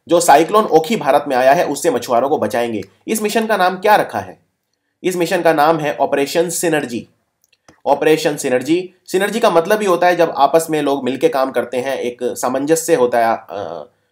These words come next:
अ, आ, आ, एक सिनर्जी होती है, एक आपस में यूनिटी होती है, उसको बोलते हैं।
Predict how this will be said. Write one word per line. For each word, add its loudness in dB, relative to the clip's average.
अ, -10
आ, 0
आ, -10
एक -10
सिनर्जी -2
होती 0
है, 0
एक 2
आपस -2
में 0
यूनिटी -2
होती 0
है, -2
उसको -6
बोलते -12
हैं। -20